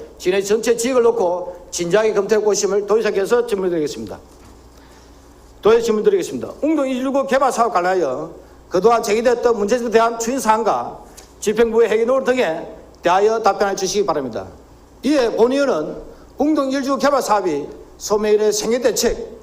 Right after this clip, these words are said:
민간 사회 사업 기관 및 고급 엔디아 연장 사업 시행자의 개발 계획서와 상호시 입장 등 다양한 이해관계와 해난이 맞물려서 하루아침 해결할 수 없다고 판단되어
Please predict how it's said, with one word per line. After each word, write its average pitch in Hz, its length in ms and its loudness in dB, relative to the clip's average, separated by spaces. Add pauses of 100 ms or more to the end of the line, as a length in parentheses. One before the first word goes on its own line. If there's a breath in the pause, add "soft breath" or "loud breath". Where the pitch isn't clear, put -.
민간 202 280 0
사회 214 180 0
사업 220 240 0
기관 214 200 0
및 220 140 0
고급 233 220 0
엔디아 214 380 0
연장 233 420 0 (300 loud breath)
사업 226 260 0
시행자의 226 360 0
개발 226 240 2
계획서와 247 540 2
상호시 240 360 0
입장 233 240 -2
등 165 260 -2 (440 loud breath)
다양한 262 460 2
이해관계와 247 480 2
해난이 240 320 0
맞물려서 202 800 0 (220 loud breath)
하루아침 196 380 0
해결할 202 220 2
수 208 140 -2
없다고 214 260 0
판단되어 202 600 -2